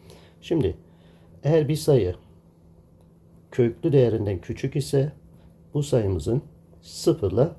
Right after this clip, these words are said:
bir arasında olması gerekiyor. Eğer bir sayı köklü değerinden büyük ise bu sayımız da birden büyük olmalı. Yani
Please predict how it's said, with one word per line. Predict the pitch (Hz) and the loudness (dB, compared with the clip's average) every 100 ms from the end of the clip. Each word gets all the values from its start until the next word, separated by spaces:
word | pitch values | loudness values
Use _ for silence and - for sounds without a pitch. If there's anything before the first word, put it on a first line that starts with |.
| - - | -12 -2
bir | 139 | 0
arasında | 107 87 - 92 | 2 0 -4 -4
olması | 92 82 - 110 - - | -4 -4 -2 -4 -4 -4
gerekiyor. | 127 98 - - - - _ _ - - - - - | 0 0 -4 -12 -16 -20 _ _ -20 -20 -20 -20 -4
Eğer | 135 165 160 | 0 2 2
bir | 170 | 0
sayı | 165 151 131 92 87 - - - - - | 0 2 2 2 -2 -12 -20 -20 -20 -10
köklü | - 113 113 170 | -4 -4 -2 2
değerinden | 147 127 107 98 98 85 | 4 4 2 -2 -4 -2
büyük | 113 143 165 | -2 -2 -4
ise | 151 165 165 - - _ - - - - - - | -2 0 0 -4 -16 _ -20 -20 -20 -20 -20 -8
bu | 151 | -6
sayımız | - 117 104 101 - | 0 0 2 -2 -2
da | 131 175 - - - - - | -2 -2 -8 -20 -20 -10 2
birden | 135 92 127 147 - | 2 4 0 -2 -4
büyük | 110 117 117 | -4 -4 -2
olmalı. | 95 82 78 73 - - | -4 -4 -6 -8 -10 -4
Yani | 135 101 98 | -2 0 0